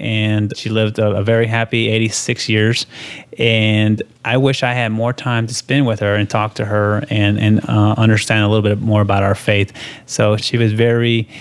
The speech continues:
strong and also very spiritual, and it was, she was a huge influence on me. So I would definitely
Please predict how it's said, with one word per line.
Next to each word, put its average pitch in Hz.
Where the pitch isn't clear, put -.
strong 123
and 107
also 107
very 113
spiritual, 113
and 107
it 107
was, 98
she -
was 107
a 107
huge 110
influence 104
on 101
me. 104
So 107
I 104
would 110
definitely 117